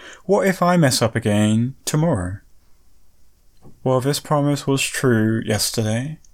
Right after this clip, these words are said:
it is true today, and will be true tomorrow, until the end of forever.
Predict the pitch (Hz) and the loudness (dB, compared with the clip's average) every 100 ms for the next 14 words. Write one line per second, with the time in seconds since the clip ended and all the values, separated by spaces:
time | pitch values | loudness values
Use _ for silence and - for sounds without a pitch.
0 | - - _ - - - - 113 - - | -20 -20 _ -20 -20 -8 -4 -4 -4 0
1 | 135 131 143 147 120 92 87 98 113 _ | 2 2 0 -2 -2 -4 -6 -10 -14 _
2 | _ - - - - 120 117 135 143 143 | _ -20 -20 -10 -2 2 4 4 4 4
3 | 117 104 - 101 95 98 - 131 131 101 | 2 0 0 2 2 0 -2 0 2 0
4 | 87 87 104 - - - - - 117 113 | -4 -8 -12 -16 -20 -20 -20 -6 0 0
5 | - 120 110 104 110 - 127 117 113 107 | 2 0 2 2 0 0 2 2 4 2
6 | 110 127 110 101 - - - - 98 113 | 0 -2 -2 -4 -8 -16 -8 -2 -2 -2
7 | 120 107 | -4 -6